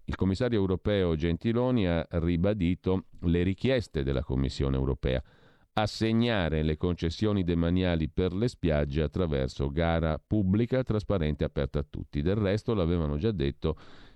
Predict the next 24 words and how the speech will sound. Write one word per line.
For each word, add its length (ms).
i 120
giudici 460
della 200
Corte 320
di 140
Giustizia 560
dell'Unione 720
Europea. 640
Matteo 340
Salvini 380
ha 80
parlato 400
di 180
indegna 540
invasione 480
di 120
campo 380
anti-italiana 640
da 140
parte 240
di 80
un 80
commissario 480
europeo 420